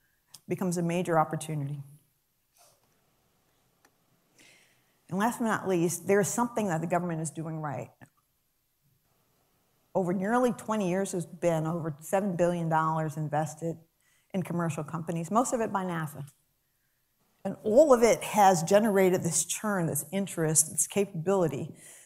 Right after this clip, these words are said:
that's dro-, driven investment into, uh, startup space companies.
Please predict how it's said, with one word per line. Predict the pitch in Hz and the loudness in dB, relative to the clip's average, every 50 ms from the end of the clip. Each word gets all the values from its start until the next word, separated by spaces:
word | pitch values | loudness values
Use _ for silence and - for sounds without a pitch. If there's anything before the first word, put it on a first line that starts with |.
| _ - | _ 0
that's | 190 190 - | 0 0 2
dro-, | - 175 180 196 202 202 202 - | 0 4 6 8 8 6 4 0
driven | 151 208 220 220 208 175 175 175 170 165 160 - - - | 2 4 4 6 6 4 4 4 2 0 -2 -6 -6 -4
investment | - 180 170 160 156 - 185 202 - - 170 160 143 156 - - - | -2 0 0 2 4 4 4 4 4 2 -2 -2 -2 -2 -4 -4 -4
into, | 170 170 170 147 - - 160 151 151 143 - | -2 -2 -2 -2 -4 -4 -4 -4 -4 -4 -4
uh, | - 143 | -6 -6
startup | 147 - - 160 156 147 - | -8 -8 -6 -6 -6 -6 -6
space | - - - - 156 - | -10 -10 -10 -10 -10 -10
companies. | - - 160 165 147 - 180 165 | -12 -14 -16 -16 -16 -16 -20 -20